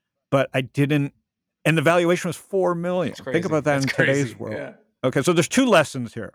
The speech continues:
Speaker 1: First of all, it wasn't about price that I passed. It was that I didn't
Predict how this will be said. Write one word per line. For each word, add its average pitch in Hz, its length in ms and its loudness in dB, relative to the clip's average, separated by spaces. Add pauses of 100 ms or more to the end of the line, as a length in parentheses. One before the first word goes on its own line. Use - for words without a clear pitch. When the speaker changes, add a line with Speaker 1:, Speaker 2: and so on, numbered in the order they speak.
(120)
Speaker 1:
First 165 220 -6
of 165 100 -2
all, 143 280 2 (320)
it 131 60 -8
wasn't 135 340 0
about 123 240 -2
price - 500 -4
that 101 180 -8
I 95 120 -10
passed. 101 420 -14 (100)
It 131 100 2
was 120 200 -2
that 127 240 0
I 123 80 -2
didn't 143 420 -4